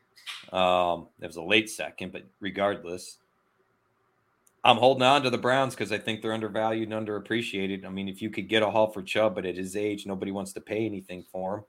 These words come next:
right? So, and look, it, I'd be selling all the Steelers I could, not, except for Najee, 'cause you're not gonna get what he's worth for him. But if people are willing to pay up for Pickens, they're willing to pay up for Pickett,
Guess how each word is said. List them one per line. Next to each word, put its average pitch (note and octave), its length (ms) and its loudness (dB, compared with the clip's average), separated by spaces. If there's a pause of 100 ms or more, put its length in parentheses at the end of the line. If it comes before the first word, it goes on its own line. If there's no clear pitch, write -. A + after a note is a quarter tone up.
right? G#2+ 380 0 (240)
So, F#2+ 480 -2 (680)
and G2+ 360 8 (200)
look, G2+ 380 6 (460)
it, - 160 -4 (240)
I'd C3 180 10
be B2+ 80 8
selling A#2 380 8
all A#2+ 140 12
the A#2+ 60 6
Steelers A2+ 380 4
I G#2 120 4
could, F#2 320 -2 (640)
not, A#2+ 200 2
except C3 280 8
for B2+ 100 -2
Najee, A#2+ 380 4
'cause G2 140 -4
you're G2+ 80 -6
not G#2+ 180 2
gonna G#2 140 -6
get G#2 180 -4
what G2 120 -2
he's F#2+ 120 -6
worth G#2 240 -2
for G#2+ 220 -2
him. G2+ 160 -6
But G2 140 -4
if F#2+ 180 -8
people A#2 260 2
are A2+ 60 4
willing A2+ 200 0
to G#2+ 60 -4
pay A2 220 4
up G#2+ 140 4
for F#2+ 100 -10
Pickens, G#2 640 -4 (280)
they're F#2+ 100 -2
willing A2 200 4
to - 80 -4
pay G#2+ 140 4
up - 140 0
for F#2 80 -8
Pickett, G2+ 520 2